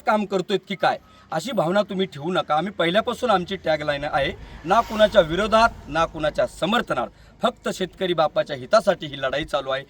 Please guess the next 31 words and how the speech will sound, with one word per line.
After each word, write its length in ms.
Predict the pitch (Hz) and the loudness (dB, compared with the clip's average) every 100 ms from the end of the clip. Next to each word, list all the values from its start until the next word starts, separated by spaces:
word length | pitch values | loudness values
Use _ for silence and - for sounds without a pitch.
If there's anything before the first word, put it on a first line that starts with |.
| - _ | -20 _
हे 40 | 170 | 2
अजूनही 380 | 156 165 254 | 4 4 2
कारखानदाराने 640 | 254 165 - 147 147 139 143 | 2 0 0 -4 -4 -4 -8
समजून 380 | - 131 170 214 | -10 -8 -6 -2
घेतलेलं 420 | 170 - 160 160 | -4 -4 -4 -2
नाही. 180 | 160 180 - - - | -2 -2 -12 -14 -8
त्याच्यापेक्षा 420 | 175 208 214 226 | -4 -4 -4 -6
चहापेक्षा 720 | - 180 147 233 233 - 240 - | -6 -2 2 0 0 -4 -4 -4
किटली 240 | 185 214 226 | -8 -6 0
गरम 260 | 202 190 | 2 4
आहे 100 | 185 | 4
असं 200 | 170 180 | 2 0
म्हणतात, 280 | 165 160 185 - | -4 -2 -4 -4
त्याचाही 260 | - 214 | -2 2
अनुभव 300 | 196 165 151 147 | 2 0 -4 -8
थोडा 140 | 143 | -8
आम्हाला 340 | 139 135 131 127 | -6 -4 -2 -2
आज 120 | 120 | -2
आला. 200 | 127 180 - _ _ | -4 -4 -8 _ _
तिथले 200 | 170 233 | -6 -6
कर्मचाऱ्यांची 720 | 220 175 202 202 220 226 220 | 0 0 0 0 -2 -2 -4
जी 100 | 190 | -4
उद्धट 300 | 190 165 185 | -4 -2 0
भाषा 280 | 160 - 165 | 0 0 -2
होती 200 | 160 180 | -4 -8
तीही 300 | - 190 220 | -6 -2 2
आम्हाला 300 | 175 156 139 | 2 0 -4
पटली 320 | - 131 139 | -8 -14 -8
नाही. 160 | 151 190 - - - | -6 -6 -10 -20 -4
परंतु 360 | 202 226 247 247 | -2 -2 0 4
असो, 400 | 196 254 262 | 6 6 4